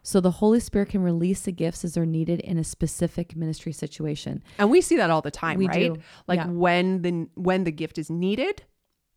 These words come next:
Speaker 1: Yeah.
Speaker 2: there's, there's, like, an, an empowerment for it.
Speaker 1: Exactly. And, and that can happen supernaturally, like, even a gift that's not your primary on a,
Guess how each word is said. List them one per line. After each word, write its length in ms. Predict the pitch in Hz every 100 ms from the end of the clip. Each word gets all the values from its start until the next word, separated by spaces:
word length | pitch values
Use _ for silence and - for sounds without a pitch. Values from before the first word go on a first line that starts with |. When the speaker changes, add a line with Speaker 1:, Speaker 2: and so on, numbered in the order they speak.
| _ _ _ _ - 160 -
Speaker 1:
Yeah. 100 | 185
Speaker 2:
there's, 300 | 180 - -
there's, 260 | 175 170 165
like, 220 | 151 -
an, 160 | 170 147
an 160 | 170 160
empowerment 460 | - 160 156 147 -
for 140 | - -
it. 100 | - _
Speaker 1:
Exactly. 880 | 190 165 156 175 165 165 165 165 147
And, 160 | 156 -
and 140 | 226
that 140 | 247 302
can 120 | 440
happen 440 | 427 226 202 - 208
supernaturally, 960 | - - 233 233 180 156 - 233 226
like, 200 | 208 170 -
even 220 | 220 240
a 60 |
gift 280 | 196 185 190
that's 200 | 185 175
not 120 | 175 185
your 80 |
primary 440 | 175 170 165 190 -
on 180 | 180 170
a, 140 | 160